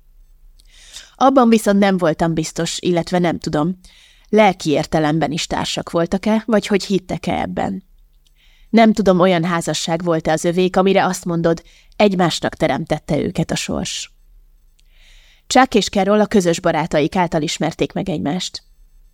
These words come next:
Anya egy galériában dolgozott a keleti parton, apa pedig feltörekvő ruhatervező volt Los Angelesben. Ott is nőtt fel. Mindketten szerették a Casablanca című filmet, a Guacamole-t és Patti Smith-t.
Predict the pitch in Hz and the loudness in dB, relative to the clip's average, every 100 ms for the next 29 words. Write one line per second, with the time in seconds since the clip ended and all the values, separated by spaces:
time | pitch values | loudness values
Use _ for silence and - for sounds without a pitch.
0 | _ _ - 214 214 220 214 214 196 190 | _ _ -2 2 4 4 6 4 4 4
1 | 190 185 190 185 190 185 185 190 185 180 | 4 4 2 4 4 4 0 0 0 0
2 | 170 160 165 - 160 - 170 180 - _ | -2 -2 -4 -2 -2 0 -2 -2 -6 _
3 | - _ - 214 208 214 202 - 175 165 | -20 _ -2 2 2 4 2 2 0 2
4 | 165 156 - 175 165 151 - 160 180 180 | 0 -2 0 0 0 -2 -2 0 0 0
5 | 175 160 151 127 - 135 170 127 92 - | 0 0 0 -2 -2 -4 -4 -4 -6 -4
6 | 139 156 _ _ _ - 180 - 143 - | -4 -4 _ _ _ -2 -2 0 -4 -2
7 | 135 - - 76 - - _ _ _ _ | -6 -6 -10 -10 -10 -14 _ _ _ _
8 | _ - - 233 233 208 - 214 196 202 | _ -20 0 4 4 4 4 2 2 0
9 | 180 185 175 165 196 - 185 202 185 175 | 2 0 0 2 0 0 0 0 0 -2
10 | - 170 156 - 170 190 214 - - - | -2 -4 -4 -2 0 2 -2 -4 -20 -8
11 | 180 202 220 214 202 185 156 175 - _ | 0 2 4 2 4 2 2 0 -6 _
12 | - 254 - 240 - 180 - 151 - - | 0 0 0 -4 -4 -10 -8 -8 -8 -14
13 | - | -20